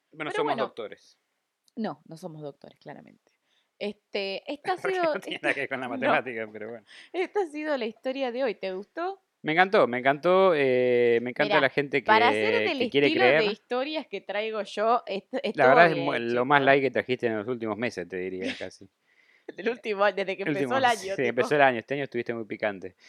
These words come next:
Speaker 1: Eh, no, me
Speaker 2: Traigan
Speaker 1: encantó, me
Speaker 2: Caladril que
Speaker 1: encantó.
Speaker 2: se
Speaker 1: Haga-,
Speaker 2: pica.
Speaker 1: hagan más cosas así, así podemos traerlas acá y no todo es triste.
Speaker 2: Y si quieren turistear, pueden ir a Salta,
Speaker 1: Sí.
Speaker 2: a Cachi,
Speaker 1: Dejen
Speaker 2: ¿eh?
Speaker 1: la plata de municipalidad, pobre lo necesita.
Speaker 2: Sí, obvio.
Speaker 1: Este,
Speaker 2: Ya tienen un resort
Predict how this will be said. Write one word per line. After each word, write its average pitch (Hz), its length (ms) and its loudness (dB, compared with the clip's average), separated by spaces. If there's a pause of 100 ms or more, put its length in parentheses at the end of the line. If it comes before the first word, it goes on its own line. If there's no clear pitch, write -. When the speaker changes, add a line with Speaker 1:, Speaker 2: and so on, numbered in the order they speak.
(300)
Speaker 1:
Eh, 120 720 4
no, 143 160 2
me 139 60 4
Speaker 2:
Traigan 202 260 0
Speaker 1:
encantó, 110 120 -2
me 139 60 4
Speaker 2:
Caladril 185 200 2
que 107 100 -6
Speaker 1:
encantó. 202 220 -2
Speaker 2:
se 113 80 4
Speaker 1:
Haga-, 120 140 4
Speaker 2:
pica. 131 120 -4
Speaker 1:
hagan 143 220 2
más 123 220 0
cosas 120 280 -6
así, 120 300 -4
así 104 600 -8
podemos 101 320 -8
traerlas 98 300 -4
acá 104 320 -4
y 95 380 -14
no 104 240 -10
todo 107 240 -2
es 98 160 -4
triste. - 480 -14 (160)
Speaker 2:
Y - 20 -14
si 202 160 -12
quieren 220 380 -6
turistear, 208 680 -6
pueden 190 280 -8
ir 180 100 -14
a 202 100 -10
Salta, 220 680 -6
Speaker 1:
Sí. - 120 -6
Speaker 2:
a 131 140 -4
Cachi, 220 500 -4
Speaker 1:
Dejen 135 300 0
Speaker 2:
¿eh? - 20 -2
Speaker 1:
la 127 120 2
plata 123 200 2
de 120 80 4
municipalidad, 110 720 -2
pobre 107 240 -2
lo 101 60 -10
necesita. 127 540 -10
Speaker 2:
Sí, 185 300 -10 (140)
obvio. 151 320 -12 (160)
Speaker 1:
Este, 101 720 -4
Speaker 2:
Ya 196 140 -2
tienen 208 220 -6
un 208 140 -14
resort 202 580 -4